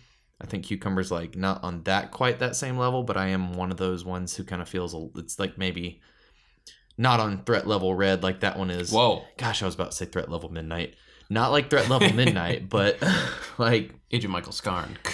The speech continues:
Speaker 1: <laughs> Golden face.
Speaker 2: Golden face. Um,
Speaker 1: I do consider this, the cucumber being in that same one. And I actually do find this very refreshing. It's, it's almost one of those,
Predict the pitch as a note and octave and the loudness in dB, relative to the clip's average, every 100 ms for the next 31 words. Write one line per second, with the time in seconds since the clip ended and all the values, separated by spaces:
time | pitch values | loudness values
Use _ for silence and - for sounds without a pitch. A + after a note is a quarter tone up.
0 | - A2 - - - - - - - - | -4 -4 -4 -4 -8 -14 -16 -20 -20 -20
1 | - - _ _ - - G#2 G2+ - - | -20 -20 _ _ -2 2 2 0 -2 -4
2 | F#2+ - - - A2+ G2 - - - - | -2 0 0 0 -2 -6 -8 -10 -10 -8
3 | - - - - A2+ A2 F#2+ F#2+ A#2+ D3 | -8 -8 -4 2 4 4 2 4 4 6
4 | D3 D3 B2+ B2 A2 A2 - G#2+ G#2 F#2+ | 6 4 4 6 6 4 2 4 4 4
5 | - G#2+ G#2 F#2+ G2+ F#2+ F#2+ F2 G#2 G2 | 0 0 2 2 2 2 2 0 -2 -2
6 | G#2+ G#2 A#2 C3+ C3+ C3 G#2 - A#2 - | -2 2 2 2 2 0 -2 -6 -4 2
7 | A2+ A2 G2 F2+ F2 F#2+ F2 F2 - F2 | 2 2 0 0 0 2 2 0 -2 -2
8 | - F2+ F2 F#2+ A2 A2+ G#2 G2+ F2+ F2+ | -2 -4 -4 -2 2 2 0 0 0 0
9 | F2 | -2